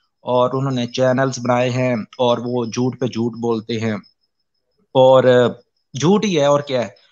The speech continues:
और इस तरह करके धमकियां भी लगाते हैं। वो कहते हैं जी कि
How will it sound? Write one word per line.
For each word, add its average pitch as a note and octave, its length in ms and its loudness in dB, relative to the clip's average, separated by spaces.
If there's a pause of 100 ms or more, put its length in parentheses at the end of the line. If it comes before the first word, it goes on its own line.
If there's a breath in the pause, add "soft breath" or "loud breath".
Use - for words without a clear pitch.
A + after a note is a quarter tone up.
(240 soft breath)
और D3 220 4
इस D3 140 -4
तरह D#3 100 0
करके D3 300 -2
धमकियां D3+ 400 -2
भी D3 80 -2
लगाते C3 440 -4
हैं। G#2+ 260 -10
वो B2+ 80 -4
कहते C#3+ 360 -2
हैं C#3 120 -2
जी C#3 100 -4
कि C3+ 360 -2